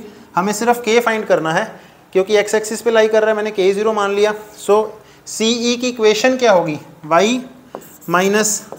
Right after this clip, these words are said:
zero is equal to इसकी slope one minus zero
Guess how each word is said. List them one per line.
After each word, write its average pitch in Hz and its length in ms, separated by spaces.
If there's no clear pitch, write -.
zero 196 340
is 175 140
equal 202 360
to 226 100
इसकी 214 240
slope 202 480
one 185 200
minus 190 320
zero 180 320